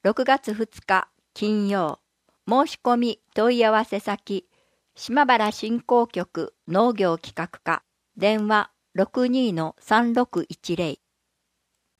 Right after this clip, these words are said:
事業の承継や引き継ぎに悩む中小企業者等支援。事業承継はすべての企業で必ず起こります。大切に育ててきた事業だからこそ、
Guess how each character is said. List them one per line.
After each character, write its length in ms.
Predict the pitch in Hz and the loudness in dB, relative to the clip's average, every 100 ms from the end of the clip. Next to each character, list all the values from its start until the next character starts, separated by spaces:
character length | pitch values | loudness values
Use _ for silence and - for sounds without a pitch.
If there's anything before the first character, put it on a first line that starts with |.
| _ | _
事 140 | 190 262 | -8 4
業 240 | 294 269 | 6 6
の 200 | 196 185 | 4 0
承 280 | - 202 226 | 0 2 2
継 340 | - 208 202 | 0 0 2
や 200 | 196 190 - | 4 2 0
引 80 | - | -6
き 140 | 269 | -6
継 140 | 262 254 | -4 -2
ぎ 120 | 262 | 0
に 160 | 247 | 2
悩 300 | 233 220 240 | 2 2 2
む 220 | 226 170 - _ | 0 -2 -8 _
中 220 | - 269 | -2 0
小 300 | 262 254 247 | 2 2 2
企 160 | - 220 | 0 0
業 240 | 233 240 | 2 2
者 180 | - 220 | 0 -4
等 320 | - 233 175 | -2 -2 -2
支 260 | 170 - 208 | -4 -6 -2
援。 220 | 170 127 - _ _ _ _ _ _ - | -2 -4 -14 _ _ _ _ _ _ -14
事 140 | 196 | -8
業 240 | 208 294 302 | 4 6 6
承 260 | - 285 | 6 4
継 300 | 277 - 180 | 4 2 2
は 240 | 151 156 - _ | 2 -2 -4 _
す 140 | - 220 | -4 2
べ 120 | 302 | 4
て 140 | 262 | 4
の 120 | 220 | 2
企 220 | 208 - 208 | 0 -4 0
業 200 | 208 165 | 0 0
で 220 | 160 - - | -4 -8 -4
必 120 | 214 262 254 | 0 2 2
ず 140 | 202 - | 0 -6
起 100 | 156 | -8
こ 140 | - | -6
り 120 | 165 156 | -8 -8
ま 180 | 143 | -12
す。 40 | - _ _ _ _ _ _ | -16 _ _ _ _ _ _
大 200 | - 233 | 0 2
切 260 | - 247 247 | 4 2 2
に 120 | 233 | 2
育 340 | 233 214 202 247 | 2 2 2 2
て 100 | 233 | 0
て 140 | 220 | -2
き 100 | - | -2
た 160 | - 190 | -2 -2
事 160 | 202 | -2
業 240 | 214 226 202 | 0 0 0
だ 140 | 202 | -4
か 100 | 190 | -4
ら 140 | 190 | -4
こ 180 | - 247 | -4 -8
そ、 280 | - 185 202 | -6 -8 -8